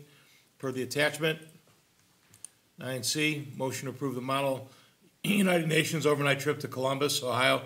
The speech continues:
December fifth to the seventh, two thousand twenty-two, per the attachment. <clears throat> Sorry.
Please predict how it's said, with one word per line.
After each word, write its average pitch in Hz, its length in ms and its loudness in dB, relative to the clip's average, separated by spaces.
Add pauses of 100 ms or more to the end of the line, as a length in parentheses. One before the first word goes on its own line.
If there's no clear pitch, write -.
(300)
December 127 360 0
fifth 131 280 -4
to 127 80 -8
the 117 80 -6
seventh, 131 340 -2
two 131 120 -6
thousand 117 300 -2
twenty-two, 127 480 -6
per 139 180 -6
the 135 100 -2
attachment. 143 560 -4 (1120)
<clears throat> - 60 2 (2750)
Sorry. 107 440 -16